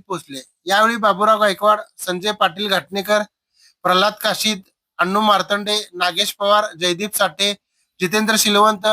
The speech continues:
मनोज साठे तसेच जिल्ह्यातील राष्ट्रवादी शरद पवार पक्षाचे पदाधिकारी उपस्थित होते. खासदार शरद पवार यांनी सोलापूर जिल्ह्यात पूर्व व पश्चिम भाग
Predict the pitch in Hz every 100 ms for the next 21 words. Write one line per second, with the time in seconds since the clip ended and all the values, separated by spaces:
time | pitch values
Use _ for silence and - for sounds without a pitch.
0 | 214 180 285 330 - 208 170 202 208 _
1 | _ _ _ _ 185 233 233 214 214 220
2 | 233 214 214 208 220 220 220 202 202 -
3 | 214 208 202 - 202 190 202 180 185 185
4 | 185 196 226 - 165 - 156 143 117 110
5 | _ - - - - 202 180 233 233 220
6 | 226 240 240 233 226 233 214 214 214 226
7 | 202 202 220 220 - 214 226 247 294 208
8 | 202 196 - 226 214